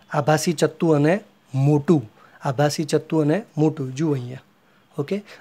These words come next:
અંતર્ગોળ અરીસામાં આભાસી જથ્થું અને મોટું પ્રતિબિંબ જોવા મળશે. અંતર્ગોળ અરીસામાં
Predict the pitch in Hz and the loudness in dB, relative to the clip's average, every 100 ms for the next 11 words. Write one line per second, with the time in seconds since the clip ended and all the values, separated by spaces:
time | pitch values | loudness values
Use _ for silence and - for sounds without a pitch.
0 | - 151 147 190 190 185 165 170 170 175 | -2 0 2 2 6 4 4 2 0 0
1 | 160 139 156 170 151 147 160 160 156 139 | 0 0 -2 -2 -4 -2 0 0 0 0
2 | 139 156 151 147 147 151 135 131 143 190 | -2 -2 -2 -2 -2 -2 -2 -4 -4 -6
3 | - - 147 - - - - 147 143 151 | -10 -6 -4 -2 -6 -14 -6 -4 -2 0
4 | 165 151 139 139 147 143 | 0 0 -2 -4 -4 -4